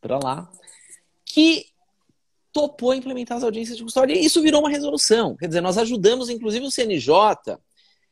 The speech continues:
A resolução do C N J era a cópia desse projeto de lei substitutivo que, que nós havíamos escrito. Então, nós escrevemos ali, quer dizer,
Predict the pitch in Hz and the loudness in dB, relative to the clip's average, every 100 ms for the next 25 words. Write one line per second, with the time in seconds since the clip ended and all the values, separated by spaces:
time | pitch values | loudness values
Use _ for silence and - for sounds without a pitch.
0 | _ _ _ 156 254 277 262 240 285 320 | _ _ _ -2 0 0 -4 -4 -6 -6
1 | 277 226 170 233 262 208 240 - 226 262 | -8 -6 -2 -2 -2 -4 -6 -4 -2 -2
2 | 269 254 247 208 220 220 214 214 196 - | 0 -4 -4 -8 -6 -4 -4 -6 -14 -14
3 | 190 202 208 208 180 180 180 185 175 190 | -14 -12 -6 -4 -4 -4 -4 -4 -4 -4
4 | 190 - 156 135 - _ _ _ - 156 | -8 -4 -2 -2 -4 _ _ _ -12 -2
5 | 254 285 285 - _ _ _ _ _ _ | 0 2 2 0 _ _ _ _ _ _
6 | _ - - - 262 175 214 254 190 139 | _ -14 -6 2 2 4 2 2 -4 -4
7 | 135 156 180 98 _ _ _ _ _ _ | -4 -4 -6 -10 _ _ _ _ _ _
8 | _ _ _ _ _ - - 170 165 123 | _ _ _ _ _ -20 -10 -4 2 2
9 | - | 2